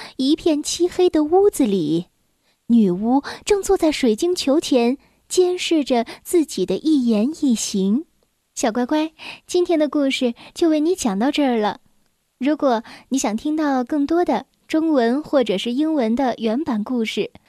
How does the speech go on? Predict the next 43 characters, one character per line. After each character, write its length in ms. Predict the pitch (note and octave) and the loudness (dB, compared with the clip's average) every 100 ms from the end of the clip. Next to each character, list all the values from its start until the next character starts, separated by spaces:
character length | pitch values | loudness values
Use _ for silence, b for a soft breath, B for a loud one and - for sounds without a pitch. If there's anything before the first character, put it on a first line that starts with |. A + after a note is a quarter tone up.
| b _ | b _
欢 220 | E4 E4+ | 0 2
迎 100 | D4+ | 0
添 220 | D4+ D#4 | -2 -2
加 260 | D#4+ D#4 D#4+ | 0 -2 -2
小 220 | - E3 | -2 -2
丽 200 | G#3+ B3+ | -2 -2
的 200 | G#3 G3+ B B | -2 -4 B B
微 140 | C#4+ D4+ | 0 0
信 240 | - B3+ | 0 -2
公 200 | D4 D4 | -2 -2
众 120 | D4+ | -4
号。 380 | D4 - C4 G#3+ b b b | -6 -6 -6 -6 b b b
爱 160 | B3+ A3+ | -2 -2
读 140 | A3+ | -4
童 240 | - A3 | -4 -4
书 300 | B3 D#4 D4+ - _ | -2 -2 -2 -4 _
妈 260 | D4+ D#4 D4+ | -2 0 0
妈 280 | C4 A3 - | 0 -2 -8
小 300 | - G3+ F3 | -8 -6 -4
丽。 380 | G#3+ D#4+ B3 - _ _ _ _ _ _ _ _ _ _ | 0 2 0 -4 _ _ _ _ _ _ _ _ _ _
接 140 | E4 | -4
下 180 | D#4+ D4+ | -2 -2
来 180 | B3 A3+ | -2 -2
呢， 180 | B3+ - B B | -2 -6 B B
又 120 | D#4+ | -2
到 200 | C#4 B3+ | -2 -2
了 120 | A3 | -2
我 180 | G3 E3 | -4 -4
们 260 | F3 G3 G#3+ _ | -4 -4 -6 _
读 160 | G#3+ B3+ | -6 -4
诗 240 | - F4+ | -2 -2
的 160 | F#4 A#3+ | 0 -2
时 200 | - G3+ | -2 -4
间 260 | A3 A#3 A3+ | -2 -2 0
了。 240 | G3 - _ _ _ _ _ _ _ _ _ _ _ _ _ _ _ _ _ _ _ | -2 -6 _ _ _ _ _ _ _ _ _ _ _ _ _ _ _ _ _ _ _
今 180 | - E4 | -6 -4
天 460 | E4 C#4 B3+ B3+ C#4 - _ | -4 -2 0 -2 -4 -12 _
要 180 | C4 A#3 | -4 -2
为 160 | A3+ G#3 | 0 0
你 140 | G3 | -2
读 200 | G3+ G#3 | -4 -4
的 160 | A#3+ A3+ | -2 -4
是 440 | - A3 F3 | -4 -4 -4